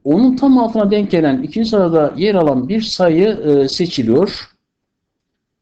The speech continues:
Bu iki sayı arasındaki fark yirmi beş olduğuna göre bu sayıların toplamı kaçtır? Şimdi sevgili gençler, burada kuralı bulmaya çalışalım. Bakın bunlar, e,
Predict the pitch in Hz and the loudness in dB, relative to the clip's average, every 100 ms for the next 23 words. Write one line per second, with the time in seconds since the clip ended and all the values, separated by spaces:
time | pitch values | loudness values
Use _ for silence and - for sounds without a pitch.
0 | _ _ _ _ _ - 160 277 269 262 | _ _ _ _ _ -8 0 0 0 -2
1 | 254 247 226 226 196 196 202 156 185 226 | 0 0 0 -2 -2 2 0 0 0 0
2 | 226 233 208 190 156 135 175 196 254 254 | 0 0 2 2 2 2 0 -2 -2 0
3 | 214 170 147 147 156 147 226 254 170 156 | 0 0 0 -4 -4 0 0 0 -2 0
4 | 156 143 135 - _ - - _ - - | 0 2 0 -4 _ -20 -20 _ -20 -6
5 | 254 277 269 254 220 247 247 254 - 262 | 0 2 2 0 0 0 -2 -2 -2 0
6 | 226 226 220 202 190 185 151 151 147 208 | 2 2 2 0 2 0 0 0 0 0
7 | 214 202 220 208 160 160 156 156 151 | -2 0 2 0 0 2 4 2 0